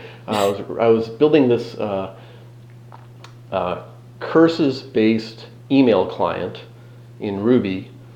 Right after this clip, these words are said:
um, because I wanted to have, like, the features of Gmail, but I didn't wanna use the web U I. I was like, "You know what? The only way to read your email is on the console. That's the only true way to read email." And so I, like, built out this whole thing.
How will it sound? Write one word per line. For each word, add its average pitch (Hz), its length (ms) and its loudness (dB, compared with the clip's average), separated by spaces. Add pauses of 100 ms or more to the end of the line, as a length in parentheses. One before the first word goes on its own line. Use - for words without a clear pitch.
(520)
um, 90 400 -4
because 107 360 -4
I 101 60 -2
wanted 139 280 6
to 123 80 4
have, 131 340 4
like, 113 180 0
the 104 60 -2
features 151 420 0
of - 80 -6
Gmail, 160 480 4
but 110 80 4
I 98 80 2
didn't 143 260 2
wanna 110 220 0
use 101 500 -2
the 95 80 -4
web 98 240 4
U 98 160 -2
I. - 140 -2
I - 80 -8
was - 100 -8
like, 95 180 -6
"You 107 80 -2
know 117 80 4
what? 135 160 6
The 98 60 2
only 160 220 8
way 131 160 8
to 104 100 2
read 110 200 0
your 104 120 -2
email 95 340 -2
is - 60 -8
on 95 160 -4
the 98 60 -2
console. - 460 0
That's 180 140 -8
the - 80 -2
only 101 300 -2 (520)
true 185 240 10
way 127 160 10
to 104 100 0
read 95 220 -6
email." 90 260 -4
And 90 100 -4
so - 80 -4
I, 98 60 2
like, 110 180 0
built 147 160 4
out 120 140 2
this 110 100 -6
whole 107 160 0
thing. 98 200 -4